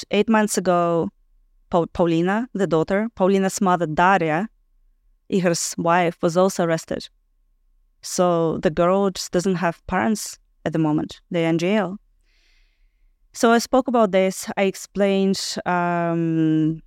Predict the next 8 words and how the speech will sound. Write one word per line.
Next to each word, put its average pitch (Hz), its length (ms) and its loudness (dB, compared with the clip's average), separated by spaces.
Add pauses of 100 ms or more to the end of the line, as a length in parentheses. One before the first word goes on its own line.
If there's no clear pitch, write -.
the 160 440 2 (160)
level 175 260 2
of 165 60 2
repressions 156 880 -2
in 165 140 0
general. 160 680 0 (180)
I, 156 260 0
I 156 200 -2